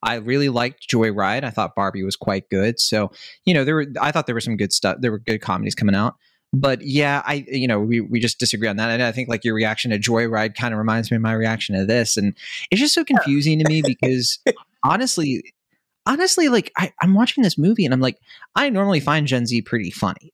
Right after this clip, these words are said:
Speaker 1: And I think this
Speaker 2: Sure.
Speaker 1: movie does use a lot of, like, Gen Z humor.
Speaker 2: Mm-hmm.
Speaker 1: So, like, I'm not sure what's going on there, if it's just, like, something's not clicking. But, um,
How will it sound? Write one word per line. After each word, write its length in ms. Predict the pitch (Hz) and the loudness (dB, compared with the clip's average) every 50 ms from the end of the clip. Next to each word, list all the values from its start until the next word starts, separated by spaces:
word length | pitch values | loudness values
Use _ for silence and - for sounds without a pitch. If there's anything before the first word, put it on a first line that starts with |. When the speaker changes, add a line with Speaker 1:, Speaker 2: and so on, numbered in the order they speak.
| _ _ | _ _
Speaker 1:
And 100 | 139 135 | -2 0
I 60 | 143 | 2
think 120 | 147 180 185 | 2 2 2
this 80 | 156 | 2
Speaker 2:
Sure. 80 | 170 151 | 2 2
Speaker 1:
movie 140 | 147 135 123 | 0 -2 -2
does 280 | - 123 120 123 120 | 0 0 0 0 0
use 120 | 120 120 123 | 0 0 2
a 60 | 120 | 2
lot 180 | 117 113 110 117 | 2 2 0 0
of, 100 | 113 - | 0 0
like, 240 | 113 110 101 113 | -2 -2 -2 -4
Gen 260 | - - 120 113 113 110 | -4 -2 -2 0 0 0
Z 180 | 135 120 113 110 | 0 0 0 0
humor. 400 | - - - 151 143 - - 123 | -2 -2 0 0 0 2 2 2
Speaker 2:
Mm-hmm. 320 | 117 110 113 110 110 - - - _ _ | 2 2 2 2 0 -2 -4 -4 _ _
Speaker 1:
So, 160 | - - 147 | 0 0 2
like, 180 | 143 143 135 - - | 2 2 0 -2 -4
I'm 80 | 156 208 | -2 0
not 160 | 254 277 - | 0 0 0
sure 220 | - - 208 202 | 0 2 2 2
what's 200 | 180 156 139 - | 2 0 -2 0
going 200 | - 143 135 127 | 0 0 2 2
on 380 | 123 117 113 110 104 101 101 92 - _ | 2 2 2 2 0 0 0 -2 -2 _
there, 500 | 123 127 127 123 123 110 101 101 104 113 | 2 2 4 4 2 2 2 2 0 0
if 120 | 117 - 123 | 0 0 0
it's 160 | 117 110 - | 0 0 0
just, 160 | 127 113 - | -2 0 0
like, 120 | 113 107 | 0 -2
something's 420 | - - 120 113 123 113 113 110 - | 0 -2 0 0 0 0 0 0 0
not 240 | 110 107 104 98 - _ _ _ _ _ _ - | 2 2 2 0 -2 _ _ _ _ _ _ -8
clicking. 580 | - - 131 120 - - 95 78 - - - 135 - - - - _ _ _ | -2 0 0 0 0 -2 -6 -6 -6 -8 -10 -10 -12 -18 -20 -20 _ _ _
But, 400 | 123 117 110 131 127 123 123 120 | -2 0 2 0 0 0 0 0
um, 460 | 123 120 120 113 110 107 107 107 - | 0 0 0 0 0 0 -2 -2 -6